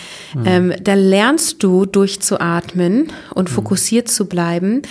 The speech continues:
Speaker 2: und gewaltfrei zu sprechen,
Speaker 1: Mhm.
Speaker 2: weil du merkst, alles andere bringt gerade gar nichts.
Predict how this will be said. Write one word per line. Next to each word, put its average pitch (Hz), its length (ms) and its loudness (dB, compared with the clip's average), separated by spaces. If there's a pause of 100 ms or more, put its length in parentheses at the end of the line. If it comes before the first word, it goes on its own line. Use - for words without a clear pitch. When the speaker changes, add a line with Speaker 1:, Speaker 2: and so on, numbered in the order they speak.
(200)
Speaker 2:
und 202 300 0
gewaltfrei 175 840 0
zu 170 200 -4
sprechen, 170 640 -4
Speaker 1:
Mhm. 107 260 -4 (240)
Speaker 2:
weil 190 380 2
du 190 120 -2
merkst, 190 600 2
alles 202 320 0
andere 208 340 0
bringt 214 340 0
gerade 190 300 -4
gar 190 240 2
nichts. - 360 -6